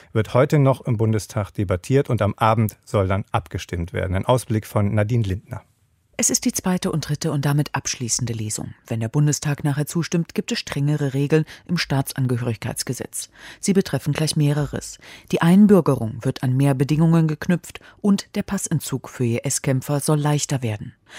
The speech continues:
Speaker 2: Bei der Einbürgerung kann ein Ausländer erst dann Deutscher werden, wenn seine Identität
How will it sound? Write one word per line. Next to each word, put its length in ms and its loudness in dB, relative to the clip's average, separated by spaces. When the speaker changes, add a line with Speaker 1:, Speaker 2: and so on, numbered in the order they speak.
Speaker 2:
Bei 100 2
der 220 2
Einbürgerung 600 4
kann 200 0
ein 120 2
Ausländer 520 2
erst 220 0
dann 180 6
Deutscher 360 2
werden, 340 2
wenn 140 0
seine 220 2
Identität 680 -2